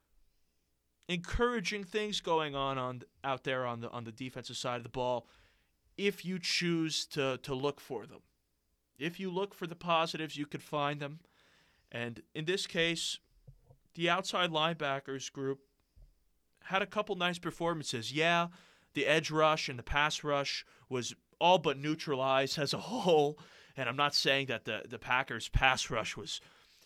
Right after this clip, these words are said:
amazing on Sunday or anything like that. They finished the game with no sacks and three quarterback hits. It was very, very minimal production from them as a unit. S-, that's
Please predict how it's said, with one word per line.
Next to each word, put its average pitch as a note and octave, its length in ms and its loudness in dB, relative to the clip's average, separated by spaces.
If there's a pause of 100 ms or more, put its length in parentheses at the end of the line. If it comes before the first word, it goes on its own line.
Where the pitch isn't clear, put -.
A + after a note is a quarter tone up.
(200)
amazing B2+ 720 -2
on G#2 220 -10
Sunday A2+ 560 -6
or A2 80 -6
anything G#2+ 420 -10
like G#2+ 280 -12
that. G#2 260 -12 (640)
They D3+ 120 -4
finished E3 360 -2
the C3 60 -10
game C#3 260 -2
with A#2 180 -10
no B2+ 160 -2
sacks A#2+ 520 0
and F#2+ 160 -10 (420)
three B2+ 500 0 (100)
quarterback A2+ 560 -4
hits. - 340 -4
It G2 100 -6
was A#2 120 -12
very, D3+ 480 6
very A#2+ 480 0 (340)
minimal C3+ 440 2
production C3 440 0
from A#2+ 200 -10
them A2 280 -4 (220)
as B2 200 -2
a A#2+ 40 -2
unit. A#2+ 480 -2 (220)
S-, - 100 -8 (240)
that's D#3+ 320 4